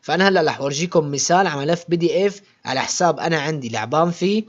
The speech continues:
وأورجيكم شو المعلومات اللي فيه. مثل ما ظاهر أمامكم بالصورة شايفين المعلومات اللي فيه، يعني كل شي معلومات بتخطر على بالك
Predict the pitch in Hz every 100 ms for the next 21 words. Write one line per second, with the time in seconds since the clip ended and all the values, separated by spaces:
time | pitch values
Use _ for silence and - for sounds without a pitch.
0 | _ _ - 151 147 190 190 175 190 190
1 | 165 175 175 175 156 120 110 90 - _
2 | _ _ 190 220 240 220 226 220 190 190
3 | 202 185 165 156 - 196 175 143 131 208
4 | 214 190 165 165 170 165 156 143 131 156
5 | 170 127 127 131 135 240 220 226 196 185
6 | 185 185 185 - 208 - 202 175 175 180
7 | 185